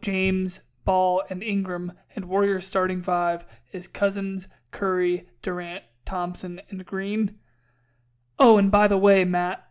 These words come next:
Lonzo sucks. Thanks, guys.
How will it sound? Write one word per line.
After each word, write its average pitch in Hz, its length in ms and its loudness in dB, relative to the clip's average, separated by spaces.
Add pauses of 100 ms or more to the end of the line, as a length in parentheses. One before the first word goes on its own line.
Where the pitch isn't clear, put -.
(120)
Lonzo 208 600 2
sucks. - 880 2 (760)
Thanks, 226 280 4
guys. 190 360 0